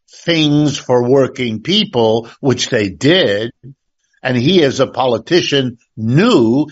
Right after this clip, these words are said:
he had to give them, or else he wouldn't be the president anymore.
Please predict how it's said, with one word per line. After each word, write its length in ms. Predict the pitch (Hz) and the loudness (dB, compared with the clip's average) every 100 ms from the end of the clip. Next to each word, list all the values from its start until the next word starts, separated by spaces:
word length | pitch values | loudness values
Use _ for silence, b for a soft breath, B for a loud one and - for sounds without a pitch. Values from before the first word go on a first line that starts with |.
| B | B
he 360 | - 185 254 226 | -8 0 2 2
had 540 | - - 233 226 - | 0 -6 -2 -2 -4
to 120 | 190 | -10
give 300 | 151 226 285 | -4 0 0
them, 560 | 175 120 104 101 139 185 b b _ | 0 -2 -2 -4 -10 -10 b b _
or 220 | 151 139 | -2 0
else 300 | 151 165 170 | 0 0 0
he 140 | 165 160 | -4 0
wouldn't 340 | 139 143 147 | 0 0 -2
be 220 | 233 277 | -2 0
the 120 | 190 | 0
president 680 | 120 127 131 110 107 104 95 - | -2 0 0 0 -2 -4 -6 -4
anymore. 680 | 135 117 110 117 104 80 | -2 0 0 0 -2 -4